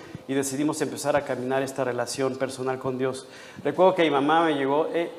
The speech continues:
cuando yo apropio la salvación, eh, previo a esto, antes de convertirme, bueno, yo no tenía una buena relación con ella. De hecho, no tenía relación. Eh,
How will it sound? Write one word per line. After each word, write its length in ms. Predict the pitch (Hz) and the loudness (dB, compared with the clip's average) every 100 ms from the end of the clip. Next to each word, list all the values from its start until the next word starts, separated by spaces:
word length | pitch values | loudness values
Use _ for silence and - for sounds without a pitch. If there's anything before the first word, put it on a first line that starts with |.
| - - | -16 -2
cuando 220 | - 160 | 4 6
yo 140 | 170 214 | 8 6
apropio 280 | 214 233 233 | 6 6 6
la 100 | 202 | 6
salvación, 800 | 175 151 139 139 180 151 139 143 - - - - | 6 4 4 6 6 6 4 -2 -12 -16 -16 0
eh, 760 | 165 165 165 165 160 - - - - - - - - - - - - - - - 160 165 170 - | 8 10 12 12 10 4 -6 -14 -16 -16 -18 -20 -20 -20 -20 -20 -20 -20 -20 -14 -12 -10 -4 6
previo 360 | 185 214 214 | 12 12 12
a 80 | 170 | 12
esto, 220 | 156 - | 10 8
antes 200 | 165 170 | 4 4
de 120 | 156 139 | 2 0
convertirme, 420 | 135 120 135 147 | -2 -2 0 0
bueno, 220 | 143 143 | 2 2
yo 100 | 139 | 2
no 140 | 147 | 2
tenía 240 | 139 135 139 | 2 2 2
una 140 | 139 | 2
buena 220 | 135 143 | 2 2
relación 380 | 135 123 123 147 | 2 0 2 2
con 220 | 131 156 | 4 4
ella. 240 | 165 143 113 - - - | 4 4 0 -6 -16 -8
De 80 | 160 | -6
hecho, 140 | 185 | -2
no 160 | 156 156 | 0 0
tenía 220 | 156 147 | 0 0
relación. 540 | 135 110 - 151 135 127 - - - - - - - - - | 0 -2 -4 -4 -4 -8 -16 -20 -20 -20 -20 -20 -20 -20 -6
Eh, 280 | 131 131 | 0 0